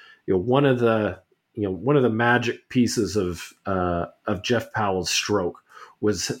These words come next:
like, how long and light and linear and quick he picked up the stroke, like, right at the catch. It was just like a whoosh, like, quick load pickup. Uh, but it,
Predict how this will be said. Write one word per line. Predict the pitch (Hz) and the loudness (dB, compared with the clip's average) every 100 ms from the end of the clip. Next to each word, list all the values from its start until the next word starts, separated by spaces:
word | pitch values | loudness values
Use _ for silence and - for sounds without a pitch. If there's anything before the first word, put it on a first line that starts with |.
| - | -4
like, | 87 - | -4 -2
how | - 120 117 104 98 - - - - - | -2 2 2 2 -2 -6 -18 -20 -16 -4
long | 123 123 120 117 113 110 - | 2 6 6 6 4 0 -4
and | 120 113 | 0 2
light | 107 117 117 113 | 4 6 4 2
and | 101 | -2
linear | 104 113 107 98 85 - | 2 4 4 2 0 -4
and | 104 | -4
quick | - - 101 - - | -2 -2 -2 -4 -6
he | - | -4
picked | 101 - 110 98 | -2 -2 -2 -2
up | - | -2
the | 78 | -2
stroke, | - 95 82 - - | -2 0 0 -2 -12
like, | 71 - | -12 -4
right | 98 101 | 0 0
at | 87 | 0
the | - | -4
catch. | - 82 - | -2 -2 -2
It | |
was | 73 | -4
just | - - | -2 -4
like | - - | -6 -8
a | - - - - - - - - | -12 -12 -16 -16 -16 -12 -4 0
whoosh, | - - - - - - - - - - | 2 4 2 0 -4 -4 -8 -10 -18 -2
like, | 110 98 - - | 0 0 -6 -10
quick | - - 143 117 - | -8 0 2 2 -2
load | 117 113 107 82 | 0 2 2 0
pickup. | 110 - 90 - _ 107 | -4 -2 -4 -6 _ -4
Uh, | 101 | -2
but | 87 123 | 0 0
it, | 123 | 0